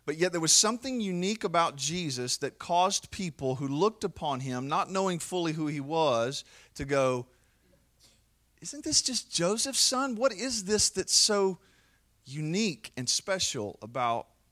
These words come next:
Jesus?" That's what we want to try to understand today. Let's pray together. <clears throat> Holy Spirit, in the same way that you empowered Jesus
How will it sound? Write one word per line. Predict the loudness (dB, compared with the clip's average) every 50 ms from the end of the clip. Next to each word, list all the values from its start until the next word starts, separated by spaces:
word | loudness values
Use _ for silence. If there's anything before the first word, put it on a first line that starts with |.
| _
Jesus?" | -12 -10 -8 -8 -8 -8 -8 -10 -12 -14 -16 -16 -16 -16 -20 _ _
That's | _ -18 -14
what | -12 -10
we | -10
want | -8 -6 -6
to | -6 -4
try | -2 -2 -2
to | -2
understand | -2 -4 -4 -2 -4 -4 -4 -4 -6 -6 -6 -8
today. | -10 -10 -8 -8 -8
Let's | -8 -10 -10
pray | -10 -8 -6 -6
together. | -6 -6 -6 -6 -6 -6 -10 -16 -20 -20 _ _ _ _ _ _ -20 _ _ _ _ _ _ _ -14 -14 -14 -12 -14 -18 -18 -20 -20 -20 -20 -20 -20 -20 -20 -20 -20 -20 _ _ _ _ _ _ _ _ _ _ _ _ _ _ -8 -6
<clears throat> | -4 -4 -4 -2
Holy | 0 2 2 4
Spirit, | 4 2 2 2 2 2 4 4 4 2 0 _ _ _ _ _ _ _ _ _ _ _ _ _ _ _ _ _ _ _ _ -18 -16 -14 -10
in | -8
the | -2 0
same | 0 0 0 0 -2 0
way | 0 0 0 0
that | 0 -2 -6
you | -6 -6 -4 -4 -4 -4 -6 -8 -10 _ _ _ -16
empowered | -16 -14 -12 -8 -2 0 0 0 0 -2 -4
Jesus | -6 -6 -6 -4 -6 -6 -6 -6 -6 -6 -4 -4 -6 -8 -10